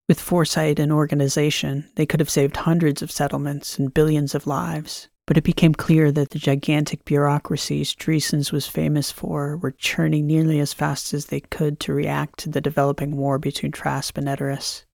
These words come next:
To ask them to be proactive was to ask the impossible. It was another fantasy,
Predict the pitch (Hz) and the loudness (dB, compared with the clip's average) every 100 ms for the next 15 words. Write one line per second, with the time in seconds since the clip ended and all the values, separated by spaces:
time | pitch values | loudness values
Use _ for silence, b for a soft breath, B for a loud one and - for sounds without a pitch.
0 | _ - 170 156 - 175 165 - 151 143 | _ -2 2 2 0 -2 -2 0 -2 0
1 | 143 143 135 151 160 156 147 - - 143 | 0 0 0 0 -2 0 -4 -4 -4 -4
2 | - - 143 139 - 143 - 147 - - | -4 -4 -4 -2 -4 -4 -4 -2 -2 -6
3 | _ _ _ - 156 151 151 151 147 - | _ _ _ 2 4 6 6 4 2 0
4 | 143 143 143 - 147 151 | -2 -2 -4 -4 -6 -8